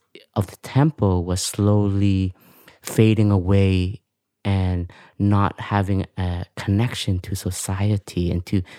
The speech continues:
especially the younger generation. When the younger generations starts to see that they can't connect to the teachings, it means that it's being outdated and you gotta, you gotta renew it. And so Thay wanted to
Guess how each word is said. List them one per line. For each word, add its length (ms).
especially 340
the 100
younger 320
generation. 880
When 200
the 60
younger 340
generations 880
starts 720
to 140
see 260
that 180
they 120
can't 240
connect 360
to 100
the 120
teachings, 520
it 100
means 360
that 280
it's 100
being 240
outdated 540
and 100
you 80
gotta, 360
you 100
gotta 180
renew 460
it. 300
And 120
so 360
Thay 260
wanted 380
to 400